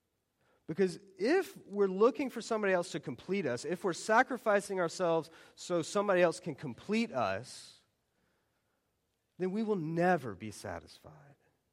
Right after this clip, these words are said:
'Cause nobody can complete us the way God completes us, the way God loves us and serves us. And so if you're expecting that from fallen and broken people,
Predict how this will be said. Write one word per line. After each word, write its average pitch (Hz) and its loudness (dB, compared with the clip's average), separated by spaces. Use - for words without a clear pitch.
'Cause 147 -6
nobody 180 2
can 156 -6
complete 131 -6
us 101 -6
the - -14
way 117 -6
God 95 0
completes 90 -16
us, - -20
the 117 -14
way 110 -6
God 107 -2
loves 107 -4
us 87 -10
and 92 -16
serves 104 -12
us. - -16
And 110 -20
so 143 -6
if 143 -4
you're 143 -4
expecting 165 -4
that 127 0
from 113 -8
fallen 147 0
and 120 -6
broken 123 -6
people, 147 -8